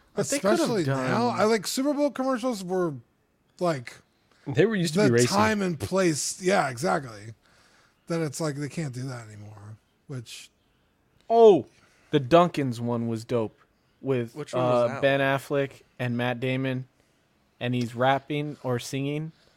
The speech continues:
Speaker 1: and it's, like, the Dunkin's team, and then Matt Damon's like, "Ah, it's hard being your friend sometimes."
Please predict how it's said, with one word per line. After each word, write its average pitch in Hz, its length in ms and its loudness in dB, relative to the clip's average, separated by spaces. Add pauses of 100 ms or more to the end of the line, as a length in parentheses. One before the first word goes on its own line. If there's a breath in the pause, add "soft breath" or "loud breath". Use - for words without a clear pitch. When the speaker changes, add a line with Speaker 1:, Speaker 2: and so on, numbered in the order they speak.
(260 soft breath)
Speaker 1:
and 127 120 -4
it's, 123 120 -6
like, 127 160 -4
the 135 80 -6
Dunkin's 131 440 -4
team, 147 240 -4
and 120 100 -2
then 120 260 -2
Matt 123 220 -4
Damon's 120 340 -6
like, 113 240 -6 (600 soft breath)
"Ah, 127 260 -8
it's - 140 -10
hard 131 240 0
being 127 220 -2
your 117 120 -4
friend 117 320 -6
sometimes." 113 640 -8